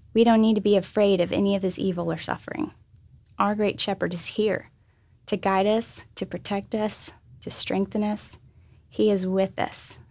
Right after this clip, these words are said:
offering us his peace as we walk through the fire. God's peace transcends circumstances, the things that try to consume us. Difficulty, hardship, grief, isolation, they try to invade our hearts,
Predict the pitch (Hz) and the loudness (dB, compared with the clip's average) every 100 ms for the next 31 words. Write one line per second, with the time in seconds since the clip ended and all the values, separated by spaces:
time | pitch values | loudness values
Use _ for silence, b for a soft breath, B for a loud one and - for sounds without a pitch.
0 | - 190 185 214 208 220 214 202 - 220 | -6 -6 -4 -4 -2 0 0 0 -2 -4
1 | - 170 160 - - - 170 180 175 175 | -4 -4 -2 -4 -6 -8 -10 -6 -4 -2
2 | 175 - 185 170 - - - - - - | -4 -4 -4 -4 -6 -10 -10 -18 -18 -20
3 | - _ _ b b b b b b - | -20 _ _ b b b b b b -20
4 | _ - 202 208 - 208 196 - 202 185 | _ 0 4 4 2 0 0 2 2 2
5 | - 185 185 - 185 180 170 180 175 170 | 4 4 4 0 -2 -2 -2 0 0 0
6 | 170 170 - - - 185 220 220 208 190 | -2 -2 -6 -8 -12 -2 2 4 2 0
7 | - - 196 190 190 185 196 185 170 - | -2 0 0 2 0 0 2 2 2 0
8 | - - b b b b b b - 190 | -4 -8 b b b b b b 2 2
9 | - - 202 208 208 185 180 180 - 196 | 0 -2 -2 2 0 2 0 0 0 0
10 | - - - - 196 196 - 190 190 - | -2 -8 -10 -2 0 0 -2 -2 -2 0
11 | 185 185 - 208 202 - B B B B | 0 0 0 0 0 -4 B B B B
12 | B 196 - 226 240 220 208 196 185 175 | B -2 2 6 8 8 6 6 4 4
13 | - - - - | 2 2 0 -8